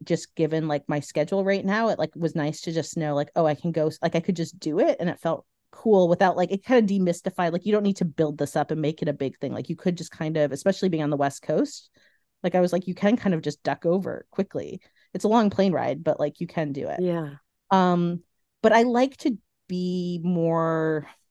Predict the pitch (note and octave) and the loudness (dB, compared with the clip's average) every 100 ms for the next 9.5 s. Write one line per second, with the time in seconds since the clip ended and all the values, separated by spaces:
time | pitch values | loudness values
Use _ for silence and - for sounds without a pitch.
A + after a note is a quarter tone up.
0 | - D#4+ F4 F#3+ F3+ F3+ F#3+ - D4 D#4+ | -2 0 0 0 0 0 0 2 2 2
1 | - F3 F#3+ - G#3 A3 - C4+ G3+ E3+ | 0 -2 0 2 4 2 2 -2 -2 0
2 | G3 E3 D#3 - - C#3+ C#3 C#3+ - - | -2 0 -2 -4 -8 -8 -6 -8 -10 -12
3 | - F#3+ F#3 G3+ - F#3 F3 - F3 E3 | -4 2 4 4 0 -2 -2 0 -2 -2
4 | - F#3 D#3+ C#3 C#3+ F#3 E3 F#3+ A3+ A3+ | -4 -2 -2 -2 -2 0 4 4 4 2
5 | G3+ E3+ D3 - D#3+ - D#3 C#3+ - C3+ | 2 2 -2 -4 -6 -4 -6 -6 -6 -6
6 | D#3+ F#3+ A3 A#3+ A#3+ G#3 F#3+ E3+ - F3+ | -2 2 2 0 -2 -2 -2 -2 -4 -8
7 | - D#3+ D#3 D3 C#3+ C#3+ - - - _ | -4 -6 -4 -4 -2 -2 -4 -18 -20 _
8 | G3 F#3+ G3+ G3+ F#3+ E3+ E3+ E3+ F3 - | -2 2 2 2 2 2 2 0 -4 -6
9 | - F#3+ F3+ D3+ D3 | -4 -2 0 -2 -4